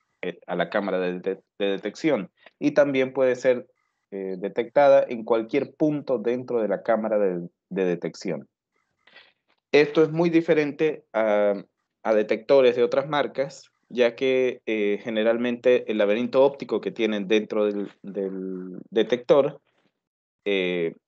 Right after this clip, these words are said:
estorba el movimiento del humo dentro de la cámara y solamente detecta el humo en un punto en específico de la cámara.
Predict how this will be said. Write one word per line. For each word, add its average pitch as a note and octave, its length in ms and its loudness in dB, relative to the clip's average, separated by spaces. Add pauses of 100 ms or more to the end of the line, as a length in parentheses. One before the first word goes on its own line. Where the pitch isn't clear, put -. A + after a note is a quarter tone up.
(260)
estorba A#2 720 0 (720)
el E2 680 -10
movimiento G#2+ 600 0
del G#2+ 160 4
humo A#2 200 0
dentro G#2+ 220 -2
de A#2+ 60 4
la A#2 100 2
cámara A#2+ 460 0 (280)
y C3+ 120 -2
solamente D3+ 520 2
detecta C#3+ 460 -2
el B2+ 140 -2
humo C3+ 420 -6
en G2+ 460 -8 (240)
un C#3 260 -6
punto C3 360 -2
en G#2+ 80 0
específico A2 760 -4
de G#2 100 2
la G2 140 -2
cámara. G2+ 400 0